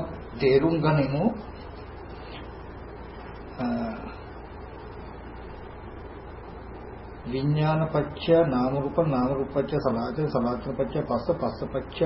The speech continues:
වේදනා කියන තරට දැනට දරන්නකෝ පංච උපාදානස්කන්ධය කියලා. ඊට පස්සේ වේදනා පත්‍ය තණ්හා, තණ්හා පත්‍ය උපාදාන කියන තැන උපාදානය පෙන්නනවනේ.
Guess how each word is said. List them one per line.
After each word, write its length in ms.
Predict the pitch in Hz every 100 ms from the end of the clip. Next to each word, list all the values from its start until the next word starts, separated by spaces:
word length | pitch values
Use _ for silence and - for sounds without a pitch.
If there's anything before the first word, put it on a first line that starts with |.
| 156
වේදනා 480 | 123 123 120 147 147
කියන 200 | 147 147
තරට 340 | 147 131 143 143
දැනට 280 | 131 131 135
දරන්නකෝ 520 | 139 147 151 147 160
පංච 240 | - 123 123
උපාදානස්කන්ධය 760 | 131 127 156 147 180 185 185
කියලා. 320 | 185 202 190 - - - - - - - - - - - - - - - -
ඊට 200 | - 156
පස්සේ 580 | 170 175 170 - 180 185 190 - - - - - - - - - - - - -
වේදනා 440 | 135 139 151 151
පත්‍ය 280 | - 143 170
තණ්හා, 440 | 160 123 143 151
තණ්හා 400 | 175 135 139 143
පත්‍ය 300 | - 147 -
උපාදාන 600 | 151 139 143 143 147 151 143
කියන 220 | 151 151
තැන 240 | 147 151 185 220 - - -
උපාදානය 560 | - 156 156 175 180 185
පෙන්නනවනේ. 600 | 185 180 190 190 175